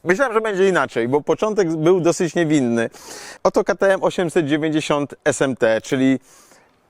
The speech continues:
supermoto turystyczne. Początek dnia był naprawdę, znaczy koniec zresztą też,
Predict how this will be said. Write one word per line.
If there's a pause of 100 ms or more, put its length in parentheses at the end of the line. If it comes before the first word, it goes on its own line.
supermoto (180)
turystyczne. (360)
Początek
dnia (140)
był
naprawdę,
znaczy (260)
koniec
zresztą
też,